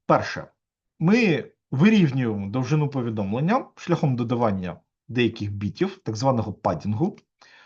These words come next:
до довжини, яка буде поділятись на M. От. І ось це вирівняне повідомлення ми можемо, е, розбити на блоки, значить, від одного до Т,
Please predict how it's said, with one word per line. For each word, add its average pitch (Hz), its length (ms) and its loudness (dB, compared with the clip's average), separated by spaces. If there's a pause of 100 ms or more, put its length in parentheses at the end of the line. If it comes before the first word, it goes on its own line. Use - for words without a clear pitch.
(220)
до 208 120 4
довжини, 190 500 4
яка 226 260 4
буде 156 280 4
поділятись 147 840 -2
на 127 100 -2
M. 87 340 -8 (1400)
От. - 300 -10
І 233 140 0
ось - 240 0
це 196 100 4
вирівняне 120 600 4
повідомлення 214 1000 -2
ми 254 180 -2
можемо, 165 800 0 (420)
е, - 20 0
розбити 151 420 -2
на 151 100 0
блоки, 113 560 -4 (720)
значить, 127 260 -10
від 131 140 -4
одного 131 360 0
до 104 160 -4
Т, - 400 -2